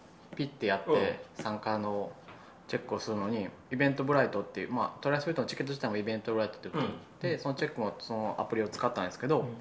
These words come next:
Speaker 1: えーっと、このアプリは今は九以上かな？
Speaker 3: うん。
Speaker 1: 八かな？ちょっと忘れたんですけど、まあ、ある程度以上使えないんですけど、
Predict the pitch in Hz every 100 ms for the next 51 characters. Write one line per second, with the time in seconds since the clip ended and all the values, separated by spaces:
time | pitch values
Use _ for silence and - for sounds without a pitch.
0 | - - - - - - - 151 156 165
1 | - 233 269 277 240 240 240 233 147 92
2 | - - - - 175 180 190 151 101 85
3 | - 107 139 226 - - 123 139 - 117
4 | 131 139 139 104 95 113 104 104 90 -
5 | 123 120 90 - - 127 107 117 123 104
6 | 107 101 95 87 - - - 101 98 92
7 | - - 190 -